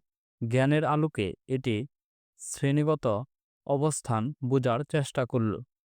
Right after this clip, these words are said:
এখানে তোমাদের চারটি প্রশ্ন আছে, আমরা দেখে নেই প্রথমেই।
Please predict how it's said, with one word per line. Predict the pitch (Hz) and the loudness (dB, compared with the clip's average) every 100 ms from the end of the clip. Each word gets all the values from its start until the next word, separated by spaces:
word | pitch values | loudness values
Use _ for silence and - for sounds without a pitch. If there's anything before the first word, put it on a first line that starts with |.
| _ _ _ | _ _ _
এখানে | 131 147 | -2 -2
তোমাদের | 156 151 120 110 - | 0 0 2 0 0
চারটি | 135 - 139 | -4 -2 -4
প্রশ্ন | - 139 123 139 135 | -2 -4 -2 0 0
আছে, | - 98 127 _ _ _ _ - | -2 -4 -4 _ _ _ _ -4
আমরা | 120 113 101 139 _ 127 | 0 2 0 -4 _ -2
দেখে | 127 139 | 0 2
নেই | 127 117 | 2 0
প্রথমেই। | 143 - 120 98 | -2 0 0 0